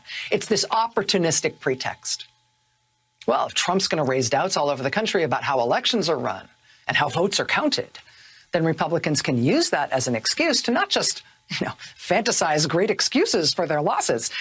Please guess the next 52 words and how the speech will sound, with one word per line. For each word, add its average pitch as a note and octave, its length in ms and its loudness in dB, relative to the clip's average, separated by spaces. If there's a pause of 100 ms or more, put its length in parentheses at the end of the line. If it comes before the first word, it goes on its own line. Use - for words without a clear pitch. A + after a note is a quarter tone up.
(140)
to B3 60 2
not D4 180 2
just - 180 2
stoke - 440 0
suspicions A3+ 720 2
of E3 120 -2
democracy G3 520 0
and E3 100 0
elections F3+ 480 0
among D3 220 2
their B2+ 120 2
supporters, G3 580 2 (360)
but B3+ 140 0
they C#4 120 2
can C#4 200 0
use B3 220 2
that G#3+ 160 2
as F#3 100 2
pretext G3 480 -2
to F#3 60 -2
pass E3+ 300 0
real C#4+ 220 2
laws, C#3+ 340 0
to - 100 -4
make D#3+ 160 -2
voting F3+ 380 2 (540)
hard, - 320 -2 (260)
to - 100 0
make E3+ 140 2
voting F3+ 280 2
as C#3 100 0
hard G3 220 0
as - 100 -2
possible, - 440 -4
to - 120 -6
take F#3+ 220 0
away E3 180 4
voting C3 280 -2
rights, A2+ 240 -2
to F3+ 100 0
make E3 160 -2
sure F3 160 2
that D3+ 160 0 (200)
small E3 420 2
d D3 220 2
democratically C#3+ 680 -2
inclined B2+ 420 0
voters B2+ 400 0
in A2+ 120 -2
their A2 140 -4
states - 400 0
have C3 240 -2